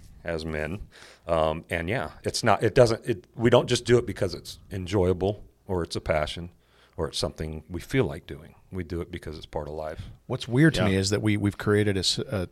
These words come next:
Speaker 2: society where it's optional. <laughs> I
Speaker 3: Right.
Speaker 2: mean,
Speaker 1: No, no,
Speaker 2: again,
Speaker 1: no.
Speaker 2: I, I don't even have a category for not
Speaker 1: Totally.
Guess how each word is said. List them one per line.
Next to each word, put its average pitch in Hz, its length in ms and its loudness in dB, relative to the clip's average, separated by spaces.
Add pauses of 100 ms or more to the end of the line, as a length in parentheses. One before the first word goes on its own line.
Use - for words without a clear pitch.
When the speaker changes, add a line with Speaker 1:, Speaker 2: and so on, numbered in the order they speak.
Speaker 2:
society 98 580 0
where 90 360 -2 (320)
it's - 180 -4
optional. 95 520 -2
<laughs> - 60 -20
I - 180 -2 (440)
Speaker 3:
Right. 120 220 8
Speaker 2:
mean, 131 100 0 (160)
Speaker 1:
No, 131 120 8
no, 92 100 2
Speaker 2:
again, 139 200 8
Speaker 1:
no. 127 140 8 (240)
Speaker 2:
I, 123 260 6
I - 20 8
don't 170 140 8
even 120 120 4
have 110 100 6
a 95 40 0
category 101 520 4
for 101 140 -8
not 92 280 -2 (120)
Speaker 1:
Totally. 87 260 0